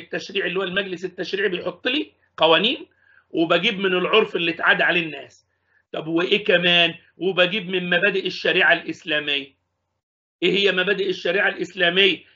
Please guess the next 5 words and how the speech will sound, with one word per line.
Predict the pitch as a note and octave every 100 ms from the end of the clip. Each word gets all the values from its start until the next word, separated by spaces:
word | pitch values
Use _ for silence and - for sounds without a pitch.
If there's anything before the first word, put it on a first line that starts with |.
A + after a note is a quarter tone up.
| -
هي | D#3 D#3+
مجموعة | D#3+ D#3 G#3 B3+ A3+
من | G#3
المبادئ | G#3 G3+ G#3+ B3 A#3 -
العامة | A3 A3 B3+ C4+ C4+ C#4+ D4